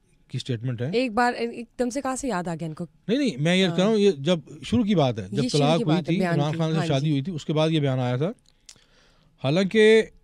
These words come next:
Speaker 1: अगर वो पारसा थीं, तो फिर आपने तलाक क्यों दी? बड़ा, अ, बुनियादी सवाल है, क्योंकि हमारे यहाँ अमूमन तलाक और खुला का एक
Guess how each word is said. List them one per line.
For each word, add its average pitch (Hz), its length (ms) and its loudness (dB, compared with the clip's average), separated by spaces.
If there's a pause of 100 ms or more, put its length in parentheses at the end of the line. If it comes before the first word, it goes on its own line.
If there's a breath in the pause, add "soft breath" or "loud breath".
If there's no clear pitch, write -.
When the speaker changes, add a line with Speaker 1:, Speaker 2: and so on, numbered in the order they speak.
(180)
Speaker 1:
अगर 170 300 4
वो 220 100 4
पारसा 160 520 2
थीं, 151 340 -2 (400)
तो 151 60 -10
फिर 151 180 4
आपने 147 220 0
तलाक 139 280 -2
क्यों 160 160 -2
दी? 156 200 -4 (680)
बड़ा, 147 380 0
अ, 127 140 -4 (440)
बुनियादी 143 480 0
सवाल 120 280 0
है, 139 80 -4
क्योंकि 175 220 -2
हमारे 165 240 2
यहाँ 160 500 0
अमूमन 165 360 4 (1700 soft breath)
तलाक 160 380 4
और 202 80 4
खुला 202 300 4
का 196 160 2
एक 185 120 0